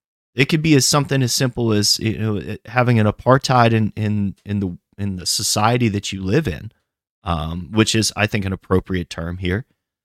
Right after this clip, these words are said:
of where you separate people from those that are in the system and those that aren't. And for the first time in my life, I saw the people around me were willing to do that. People that I loved and cared for even.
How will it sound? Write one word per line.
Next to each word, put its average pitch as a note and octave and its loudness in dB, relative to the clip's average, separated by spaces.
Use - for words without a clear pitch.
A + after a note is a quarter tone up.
of G2 -2
where G#2 4
you A2+ 4
separate B2 2
people A2+ 0
from G#2 -6
those G2+ 2
that G2+ 2
are G#2 2
in G2 2
the G2 0
system F2+ -4
and F#2+ -2
those E2 -4
that E2+ -4
aren't. A#2+ -8
And G#2 4
for A#2 0
the A2+ 2
first C3+ 0
time D3 2
in C3 2
my A#2 6
life, A#2 2
I A#2 2
saw B2 2
the G#2 0
people A2+ -2
around G#2 0
me - -8
were F#2+ -2
willing E2 -2
to D#2 -10
do C#2+ -16
that. C2 -20
People F3 0
that G#3 6
I A#2 6
loved C3+ 4
and F2+ 0
cared B2 -2
for E2+ -8
even. F2 -12